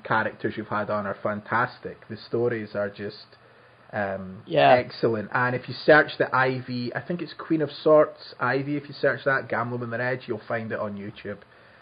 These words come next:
Speaker 1: um, or, uh, on iTunes, and that was just phenomenal. The,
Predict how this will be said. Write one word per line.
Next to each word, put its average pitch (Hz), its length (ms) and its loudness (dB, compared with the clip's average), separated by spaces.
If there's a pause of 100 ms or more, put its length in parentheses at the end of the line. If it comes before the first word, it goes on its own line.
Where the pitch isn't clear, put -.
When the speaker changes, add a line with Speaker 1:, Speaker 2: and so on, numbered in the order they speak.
(180)
Speaker 1:
um, 98 440 -6
or, 101 200 -2 (160)
uh, 101 380 -2
on 107 140 -2
iTunes, 104 540 -6
and 101 220 -12
that 117 340 2
was 107 260 -8
just - 220 -14 (180)
phenomenal. 101 540 -4
The, 113 160 -6